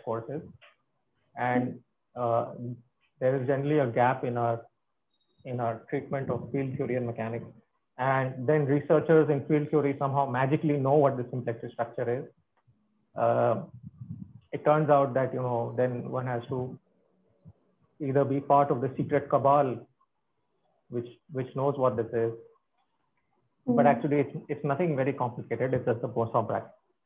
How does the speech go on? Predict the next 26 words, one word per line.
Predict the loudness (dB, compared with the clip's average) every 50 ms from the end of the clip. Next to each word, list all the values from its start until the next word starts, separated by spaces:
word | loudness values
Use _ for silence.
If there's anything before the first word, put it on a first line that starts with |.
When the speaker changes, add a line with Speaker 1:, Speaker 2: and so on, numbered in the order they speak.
| _ _ _ _ _ _ _ _ _ _ _ _ _ -20 -20 _ _ _ _ _ _ _ _ _ _ _ -20 -2 4
Speaker 1:
There | 4 6 6
is | 6 6
more | 6 6 6 6 6
to | 6 6 6
it | 6 6 4
than | 2 4 4 4
that, | 4 4 4 2 -2 -4
but | -6 -6 -6 -8 -14 _ -20 -20 -20 -20 _ _ _ _ _ _ _ _ _ _ _
for | 2 4 6 6
our | 6 4
Speaker 2:
Hmm. | 4 0
Speaker 1:
purposes, | 0 0 0 0 0 0 -2 -4 -6 -12 -18 _ _ -12
this | -8 -6 -4
is | 0 2
all | 2 2 2 0 -2 -10 -10 -6
that | -4 -2 -2 -2
is | -4 -8
needed. | -8 -6 -8 -8 -8 -12 _ _ _ _ _ _ _ _ _ _ _ -20 _ _ _ _ _ _ _ _ _ _ _ _ _ _ _ _ _ _ _ _ _ _ _ _ _ _ _
So | 6 6 8
in | 8 6
the | 6 4
quantum | 6 6 6 6 6 6 6 6
theory, | 6 6 8 8 6 6
we | 6 4
would | 4 4 2 2 2
say | 2 4 4 4 2